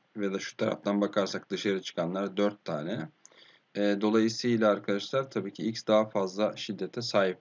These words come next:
buradan anladığımız kadarıyla. İki ve üç numaralı kutuplar S kutbudur diyor.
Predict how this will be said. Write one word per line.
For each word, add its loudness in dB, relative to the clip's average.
buradan 0
anladığımız -4
kadarıyla. -4
İki 0
ve 8
üç 2
numaralı 4
kutuplar 0
S 0
kutbudur -6
diyor. 0